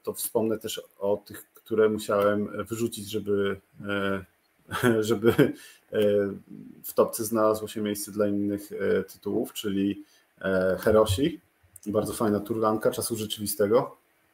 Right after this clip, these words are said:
co, mm, nie powinno mi się podobać, a daje mi masę frajdy,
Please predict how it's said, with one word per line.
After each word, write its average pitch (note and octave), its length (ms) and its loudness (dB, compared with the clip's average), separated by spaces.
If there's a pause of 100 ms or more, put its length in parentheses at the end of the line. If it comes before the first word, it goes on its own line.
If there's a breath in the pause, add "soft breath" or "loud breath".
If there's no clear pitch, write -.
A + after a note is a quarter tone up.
(460)
co, F#2+ 760 0
mm, F2 280 -8 (420 soft breath)
nie G#2+ 80 2
powinno A2+ 320 6
mi A2 80 2
się A#2+ 100 2
podobać, G#2 480 6
a G2 40 0
daje G2 220 2
mi G2 160 2
masę G2+ 240 -2
frajdy, C3 420 2